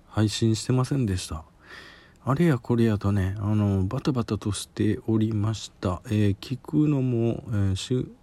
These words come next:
えー、各トーカーさんの話を聞くのも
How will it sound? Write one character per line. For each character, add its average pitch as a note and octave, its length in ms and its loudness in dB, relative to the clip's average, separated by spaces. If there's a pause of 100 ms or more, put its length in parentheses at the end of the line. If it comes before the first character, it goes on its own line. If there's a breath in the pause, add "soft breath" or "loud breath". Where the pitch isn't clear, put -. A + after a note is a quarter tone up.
(240)
え A2+ 40 2
ー、 G#2 400 4 (220)
各 C3+ 260 0
ト C#3 280 2
ー C#3+ 60 -8
カ C#3+ 220 0
ー - 20 -4
さ C3+ 140 0
ん C3+ 100 0
の C3 140 0
話 C3+ 420 -4
を B2 80 0
聞 A2+ 200 -2
く B2+ 200 -2
の A#2+ 140 0
も A2+ 300 0